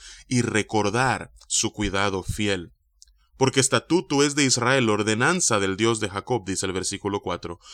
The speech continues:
"Lo constituyó como testimonio en José cuando salió por la tierra de Egipto".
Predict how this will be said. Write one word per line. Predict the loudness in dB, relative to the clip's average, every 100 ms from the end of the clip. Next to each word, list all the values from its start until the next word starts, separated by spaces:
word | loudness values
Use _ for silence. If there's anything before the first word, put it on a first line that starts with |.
| -20 0
"Lo | 2 4
constituyó | 2 2 2 0 0 0 2 0 0
como | 0 -2 0
testimonio | -2 -2 -2 -2 -2 -2
en | -4
José | -2 2 4 2 0 -8 -20 _
cuando | 0 2 2 0
salió | 0 0 0 0 0 -2 -4
por | -2 0
la | -2 -2
tierra | 0 0 0 -2 -4 -10 -20 -10
de | -2 0 0
Egipto". | -2 -4 -6 -6 -12 -16 -16